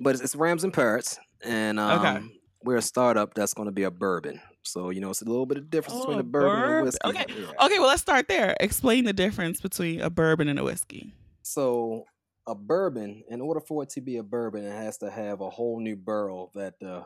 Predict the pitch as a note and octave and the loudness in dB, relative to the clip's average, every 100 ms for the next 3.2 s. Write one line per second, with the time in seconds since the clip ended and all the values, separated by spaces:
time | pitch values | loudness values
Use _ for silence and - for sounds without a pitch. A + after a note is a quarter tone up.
0 | - G#2 G#2 G2+ G2 F#2 - F#2 F#2+ F#2 | -18 -10 -4 -2 -4 -12 -12 -10 -10 -10
1 | - D#2+ E2+ F#2 A#2+ G#2+ G#2+ G2 G2 G2+ | -14 -16 -16 -12 -8 -8 -10 -12 -8 -8
2 | G2 G2 F2+ F#2+ F#2+ F#2+ F2+ F#2+ F#2+ F#2+ | -6 -8 -8 -8 -8 -10 -6 -4 -2 -4
3 | F#2 F#2 | -6 -8